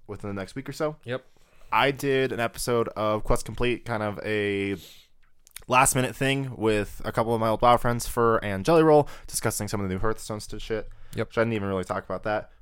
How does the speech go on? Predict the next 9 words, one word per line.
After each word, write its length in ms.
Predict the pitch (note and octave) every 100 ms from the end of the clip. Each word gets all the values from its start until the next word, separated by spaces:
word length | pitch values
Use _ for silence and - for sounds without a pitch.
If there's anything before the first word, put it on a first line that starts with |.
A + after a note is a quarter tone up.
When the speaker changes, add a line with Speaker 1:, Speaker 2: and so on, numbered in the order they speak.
| -
Speaker 1:
The 60 | C#3
new 140 | C3
Hearthstone 380 | A2+ G#2 - G2
meta 140 | F2
is 320 | E2 E2 - - - - F#2+ F#2
bonkers 540 | G2 F#2+ F2+ E2 D#2+
again. 220 | F2 E2+
Speaker 2:
Crazy. 540 | F#2+ A2+ G2 F#2 F#2+ - -
Speaker 1:
It's 360 | F#2+ - -